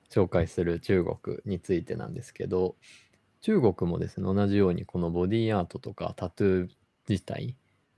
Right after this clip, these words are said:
にはなんかもともと悪いイメージがあるようで、で、そういうタトゥーの文化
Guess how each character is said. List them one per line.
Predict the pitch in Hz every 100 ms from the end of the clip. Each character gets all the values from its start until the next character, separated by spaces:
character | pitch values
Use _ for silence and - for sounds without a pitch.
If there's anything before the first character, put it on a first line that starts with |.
| _ -
に | 98
は | 85
な | 85
ん |
か | -
も | 87 92
と | 92
も | 87
と |
悪 | 87 87
い | 82
イ | -
メ | 65
ー |
ジ | 67 - - _
が | 98 87
あ |
る | 85 85
よ | 80 90
う |
で、 | 95 92 - _ _ _ _ _ _ _ _
で、 | 113 104 104 101 101 98 95 95 95 98 101 98 107
そ | - - - 143 139 139
う |
い | 131 131 127 127 127
う | 131
タ | - 123
ト | -
ゥ | 131
ー |
の | 95
文 | 85 87 80
化 | - 85 78